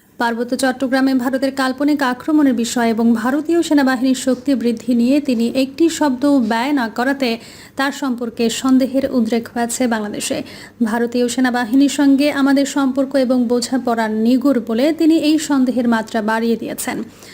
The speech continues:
বাংলাদেশে ইনক্লুসিভ নির্বাচন তিনি চাইছেন বাংলাদেশে, অর্থাৎ সব দলের অংশগ্রহণের পর গণতান্ত্রিক উপায়ে নির্বাচিত একটি সরকার। এই সরকার নির্বাচিত হলেই সেনারা সব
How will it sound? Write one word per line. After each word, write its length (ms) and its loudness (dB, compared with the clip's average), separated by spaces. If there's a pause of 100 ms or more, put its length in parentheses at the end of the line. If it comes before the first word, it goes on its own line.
(200)
বাংলাদেশে 440 0
ইনক্লুসিভ 540 2
নির্বাচন 520 2
তিনি 220 0
চাইছেন 460 -4
বাংলাদেশে, 640 -2
অর্থাৎ 460 -4
সব 400 -2
দলের 300 2
অংশগ্রহণের 680 0
পর 380 -2
গণতান্ত্রিক 600 0
উপায়ে 300 2
নির্বাচিত 540 0
একটি 300 -6
সরকার। 460 -6 (480)
এই 120 2
সরকার 340 0
নির্বাচিত 520 2
হলেই 520 2
সেনারা 440 2
সব 220 -2